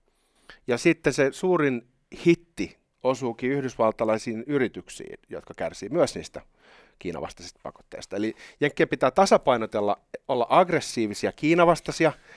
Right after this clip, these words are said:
mut sit toisaalta kuitenkin sen verran, ö, lempeitä, että ne saa liittolaiset tukemaan omaa agendaansa,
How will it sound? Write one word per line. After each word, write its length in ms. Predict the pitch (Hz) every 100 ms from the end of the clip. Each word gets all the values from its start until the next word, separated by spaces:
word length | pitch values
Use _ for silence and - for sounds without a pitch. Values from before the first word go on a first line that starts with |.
| -
mut 120 | - -
sit 140 | 139
toisaalta 420 | 175 185 160 139 131
kuitenkin 380 | 165 139 123
sen 320 | - 175 180 147
verran, 280 | 113 104 101 _ -
ö, 40 | 98 95 85 87 71
lempeitä, 680 | 110 127 117 107 92 92 95
että 240 | - - _ _ -
ne 120 | 107
saa 220 | - 107
liittolaiset 720 | 123 131 - 95 92 98 - -
tukemaan 480 | 135 123 104 90 87
omaa 220 | 85 85
agendaansa, 500 | - 71 - -